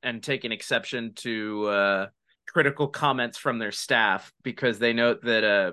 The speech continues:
public address announcer Ryan Wagner, uh, was dismissed hours before the home opener in twenty twenty-one because of some tweets. Could you imagine?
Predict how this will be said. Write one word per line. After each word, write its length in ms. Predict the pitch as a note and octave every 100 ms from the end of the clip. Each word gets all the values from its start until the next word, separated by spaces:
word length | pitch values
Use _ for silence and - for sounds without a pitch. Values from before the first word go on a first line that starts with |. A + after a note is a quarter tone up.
| -
public 340 | C#3+ D3 D3+
address 360 | C3+ A#2+ B2+ -
announcer 480 | B2 A#2 A#2 A#2 G2+
Ryan 500 | G2+ G#2+ A#2+ A2+ G2+
Wagner, 680 | G2+ G#2+ G2 F#2 F2+ F#2+ _ _ _ _ _ -
uh, 200 | G2+ G2
was 140 | A#2+
dismissed 540 | A2 B2+ - C#3+ C3 - _
hours 580 | - D#3+ G#3 A#3 B3 G#3
before 420 | - G3 G3+ G3
the 120 | F3 F3
home 300 | F3 E3+ D3+
opener 400 | D3+ D3+ B2+ A#2
in 100 | A#2
twenty 320 | - C#3 B2+
twenty-one 540 | - C3+ A#2+ A#2 A2+
because 320 | G#2 A2+ A#2+ G#2
of 100 | -
some 200 | G#2+ F#2+
tweets. 580 | - G2+ D3 - - - _ _ _ _ _
Could 120 | - F#3
you 80 |
imagine? 560 | C#4 B3+ B3 B3+ A#3